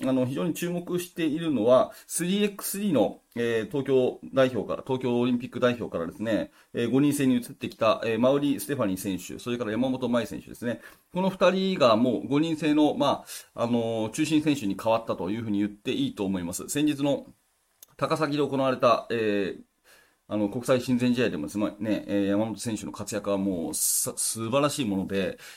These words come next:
えー、彼女があの、三日間でのエムブイピーですよね。で、山本選手はもう身長が高くない、ただ脚力がものすごくあるというような、そういう選手だと思います。えー、平面での激しいディフェンスとかですね、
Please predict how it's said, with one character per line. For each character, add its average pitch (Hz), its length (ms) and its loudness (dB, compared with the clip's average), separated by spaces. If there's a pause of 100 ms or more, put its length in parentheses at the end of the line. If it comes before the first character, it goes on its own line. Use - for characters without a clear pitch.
(140)
え 110 220 0
ー、 - 20 -2
彼 135 180 -2
女 98 100 -2
が 87 140 -2
あ 90 40 -2
の、 90 220 -4
三 120 140 -2
日 131 100 -4
間 107 140 -2
で 90 60 -2
の - 100 -6
エ 107 60 -4
ム 110 120 0
ブ 110 60 -2
イ 107 60 -4
ピ 101 140 -6
ー - 20 -8
で 71 80 -10
す - 80 -14
よ 73 40 -8
ね。 92 220 -4 (260)
で、 139 120 0
山 147 160 4
本 180 140 -4
選 202 140 0
手 165 60 -2
は 127 80 2
も 131 140 2
う 120 100 -2
身 143 140 -2
長 139 140 -2
が 127 100 -4
高 127 180 -4
く 110 80 -6
な 92 100 0
い、 - 60 -4
た 147 80 -6
だ 131 120 -2
脚 - 280 -8
力 135 220 -2
が 98 180 2
も 107 160 0
の 156 80 2
す - 140 -12
ご 208 120 -2
く 120 140 2
あ 104 40 4
る 92 100 -2
と 90 120 -8
い 98 220 0
う - 20 2
よ 95 120 0
う 92 40 -2
な、 82 200 -4
そ 135 160 -2
う - 20 0
い 131 80 -2
う 120 60 -4
選 127 180 -2
手 98 100 -10
だ 95 120 -6
と 110 100 -4
思 101 240 -2
い 98 60 0
ま 92 100 -2
す。 - 160 -10 (320)
え 131 80 4
ー、 - 20 2
平 147 200 4
面 143 140 6
で 107 80 2
の 92 60 -2
激 113 220 -6
し 117 120 -6
い 98 40 -10
デ 98 80 -6
ィ 107 40 -2
フ 107 40 2
ェ 107 60 2
ン - 20 -2
ス 104 60 -6
と 107 100 -10
か 85 80 -6
で 71 60 -12
す - 100 -8
ね、 92 240 -2